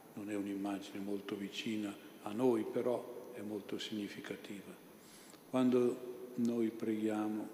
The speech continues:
il Padre Celeste come fosse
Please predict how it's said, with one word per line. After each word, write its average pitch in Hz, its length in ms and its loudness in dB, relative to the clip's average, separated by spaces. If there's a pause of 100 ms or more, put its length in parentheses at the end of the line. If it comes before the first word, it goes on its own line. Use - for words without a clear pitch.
(1160)
il 104 180 -6
Padre 104 380 0
Celeste - 800 -2
come 113 240 -4
fosse 104 460 -2